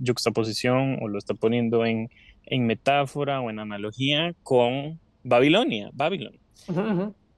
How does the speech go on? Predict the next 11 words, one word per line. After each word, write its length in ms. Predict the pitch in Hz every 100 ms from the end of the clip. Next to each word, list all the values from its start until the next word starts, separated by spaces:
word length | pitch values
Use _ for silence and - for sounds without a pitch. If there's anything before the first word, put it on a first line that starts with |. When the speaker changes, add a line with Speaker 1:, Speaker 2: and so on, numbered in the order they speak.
| -
Speaker 1:
Eh, 420 | 123 120 113 110 110
el 140 | 117 131
imperio 360 | 123 123 135
babilonio 680 | 139 139 139 143 143 147 160 -
que, 600 | - 127 120 123 135 156 - -
es, 400 | 123 113 - -
fue 600 | 120 113 113 117 113 113 110 - 139 _ _
construido 1000 | 131 120 - 123 135 170 170 160 170 180 - _ _ _ _ _ -
o, 600 | 113 110 104 101 98 - -
digamos, 600 | - 127 113 113 110
eh, 80 | -